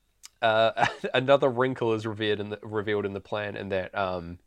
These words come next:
since they're both playing brothers as their undercover roles, they have to stay together at Schmidt's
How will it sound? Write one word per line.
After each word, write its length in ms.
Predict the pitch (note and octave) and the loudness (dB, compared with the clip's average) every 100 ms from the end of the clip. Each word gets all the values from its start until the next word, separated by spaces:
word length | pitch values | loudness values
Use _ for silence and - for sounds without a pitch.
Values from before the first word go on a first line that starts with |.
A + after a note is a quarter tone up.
| _ _ _ _ _ - | _ _ _ _ _ -8
since 240 | - C3 B2 | 0 0 2
they're 120 | A#2 | 2
both 240 | A#2 A2+ | 2 0
playing 320 | - G2 F#2+ F#2+ | 0 -2 -4 -2
brothers 640 | A2 A#2+ F#2+ G2 G2+ - - _ _ _ | 4 4 2 -4 -6 -10 -14 _ _ _
as 200 | G#2 F#2+ | -6 -4
their 340 | G#2 F#2+ F#2+ G#2+ | -2 0 0 -2
undercover 520 | G2+ F#2+ - G#2+ G2+ | -6 -4 -2 -2 -2
roles, 400 | G2+ G2 G2 - | -2 0 0 0
they 140 | A#2 | 2
have 160 | A2+ A2 | 2 2
to 80 | G#2+ | -4
stay 400 | - - A#2 B2 | -6 2 4 4
together 380 | A#2 A2 G#2 G2+ | 0 0 2 2
at 280 | G2+ G2+ - | 0 0 -2
Schmidt's 600 | - A2+ A2 - - | -6 -4 -6 -6 -12